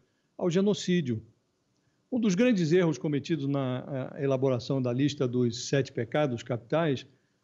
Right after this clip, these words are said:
foi ter deixado de fora o pecado do conhecimento sem sabedoria. Quem dispõe do conhecimento e se abstém de utilizá-lo com a sabedoria devida,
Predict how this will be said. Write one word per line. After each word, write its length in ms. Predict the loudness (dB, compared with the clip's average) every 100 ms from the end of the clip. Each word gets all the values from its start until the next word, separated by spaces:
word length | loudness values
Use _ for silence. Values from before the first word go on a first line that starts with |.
| _
foi 140 | -2
ter 160 | 2 2
deixado 420 | 2 2 0 0
de 80 | -4
fora 440 | 0 2 2 -2 -8 _ _ _ _ _ _ _ _ -8
o 60 |
pecado 420 | -2 0 0 2
do 140 | 2 2
conhecimento 960 | 2 2 2 0 -4 -2 -4 -2 -4 -4 _ _ _
sem 400 | -8 0 0 0
sabedoria. 720 | -2 -2 0 0 0 0 -2
Quem 220 | 0 2
dispõe 500 | 2 -2 2 2 4
do 80 | 0
conhecimento 640 | 0 0 -2 -4 -4 -4
e 60 | -4
se 100 | -2
abstém 460 | -2 -2 -2 0 0
de 300 | 0 -2 -2
utilizá-lo 800 | -6 -2 -2 2 2 2 0 -4 -12 _ _ _ _
com 300 | -2 -2 -2
a 120 | -6
sabedoria 640 | -2 -2 0 2 2 2 2
devida, 600 | 2 2 0 0 -2